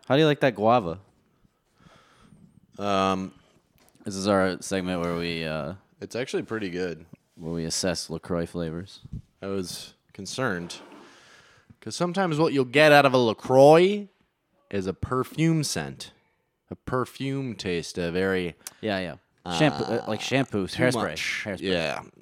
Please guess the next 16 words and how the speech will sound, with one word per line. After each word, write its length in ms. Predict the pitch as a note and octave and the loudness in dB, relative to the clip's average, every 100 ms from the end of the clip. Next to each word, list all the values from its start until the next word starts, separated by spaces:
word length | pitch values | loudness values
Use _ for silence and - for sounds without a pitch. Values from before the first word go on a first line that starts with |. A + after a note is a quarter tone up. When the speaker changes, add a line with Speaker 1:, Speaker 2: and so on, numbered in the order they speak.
| _ | _
Speaker 2:
but 100 | G#2 G#2 | -10 -8
this 120 | G#2 | -6
one's 160 | B2 | -6
good. 220 | - A#2 D2 _ _ _ - _ _ _ _ _ - _ _ _ _ - _ _ _ _ _ _ _ _ _ _ _ _ _ _ _ _ _ _ _ _ _ _ _ _ _ _ - - | -2 -2 -4 _ _ _ -20 _ _ _ _ _ -20 _ _ _ _ -20 _ _ _ _ _ _ _ _ _ _ _ _ _ _ _ _ _ _ _ _ _ _ _ _ _ _ -20 0
Well, 320 | G#2+ A2+ A2 - _ _ _ _ _ | 4 6 4 -2 _ _ _ _ _
Speaker 1:
Kinda 220 | - F#2+ | -8 -6
notes 340 | F#2 G#2 - - | -4 -6 -6 -8
you 80 | F#2 | -8
get 220 | - G#2+ - | -8 -10 -14
<laughs> 140 | - | -14
out 140 | A2 - | -12 -10
of 140 | G#2 | -12
that. 140 | A2+ G2+ _ - - _ _ _ _ - | -12 -12 _ -20 -20 _ _ _ _ -8
Speaker 2:
I 100 | G2+ | -4
get 180 | A#2 G#2+ | -2 -2
guava. 560 | F2 G2 C#3+ F#3+ A3 | 0 4 4 6 4